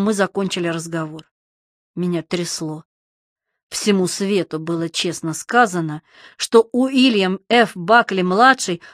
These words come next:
умер за письменным столом в процессе работы. Теперь надо было полностью отмести всякие слухи о самоубийстве. При любом удобном случае я размахивал свидетельством о смерти,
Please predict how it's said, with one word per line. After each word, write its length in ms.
умер 380
за 200
письменным 580
столом 480
в 80
процессе 500
работы. 540
Теперь 300
надо 220
было 160
полностью 560
отмести 400
всякие 420
слухи 500
о 120
самоубийстве. 960
При 160
любом 380
удобном 400
случае 460
я 180
размахивал 560
свидетельством 800
о 100
смерти, 640